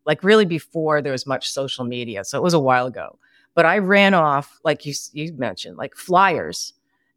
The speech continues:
and personal training, come to your house. And I ran off thousands of those. I hired a company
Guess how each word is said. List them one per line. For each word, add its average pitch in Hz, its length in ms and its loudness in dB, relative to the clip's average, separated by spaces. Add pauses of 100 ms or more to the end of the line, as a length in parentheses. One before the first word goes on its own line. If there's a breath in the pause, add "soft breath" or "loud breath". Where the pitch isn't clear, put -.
and 143 580 0
personal 220 380 2
training, 196 560 2
come 175 200 -2
to 185 100 -8
your 180 100 0
house. 175 440 0
And 156 320 2 (120)
I 175 160 4
ran 180 320 2
off 151 340 2 (180)
thousands 175 380 2
of 202 60 -8
those. 143 340 -2 (300 soft breath)
I 151 100 4
hired 202 300 4
a 160 40 0
company 220 680 -2